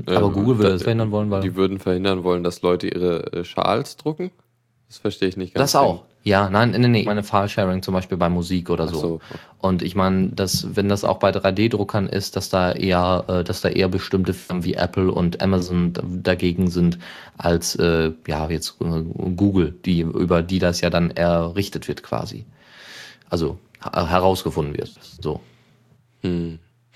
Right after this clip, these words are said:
Speaker 1: Ja, auf jeden Fall spannend. Ich denk mal, da, da, da können wir, oder da, da könnte, könnten wir die Diskussion mal direkt an den Feierabend weiterleiten. Vielleicht kann man darüber noch mal reden.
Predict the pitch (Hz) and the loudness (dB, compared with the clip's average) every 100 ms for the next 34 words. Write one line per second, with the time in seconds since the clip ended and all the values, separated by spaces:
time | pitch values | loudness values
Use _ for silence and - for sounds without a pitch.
0 | - - _ - 147 127 107 127 156 131 | -16 -16 _ -2 2 2 2 2 2 0
1 | 127 131 156 113 - 123 131 113 110 107 | 0 -2 0 -2 -2 -2 0 2 2 0
2 | 107 107 104 104 - 120 107 101 - 95 | -2 0 -2 -4 -4 -2 -2 -2 -4 0
3 | 95 92 98 98 98 - 98 95 - - | 2 2 0 0 -4 -2 -2 -2 -4 -12
4 | - 113 113 110 101 95 110 104 104 101 | -4 -2 0 -2 -2 -4 -4 -4 -4 -2
5 | 98 98 110 - 110 - 120 123 107 104 | 0 0 -4 -2 0 2 2 4 4 4
6 | 104 113 - 104 104 - 120 110 92 98 | 2 0 -2 -2 -2 -2 -2 0 0 0
7 | 95 113 101 90 87 107 120 - _ _ | 2 2 0 2 0 -2 -8 -14 _ _
8 | _ - 101 98 - 104 98 95 92 92 | _ -4 -2 -2 -4 -4 -2 -2 -2 -4
9 | 90 92 90 90 95 | -6 -8 -6 -6 -8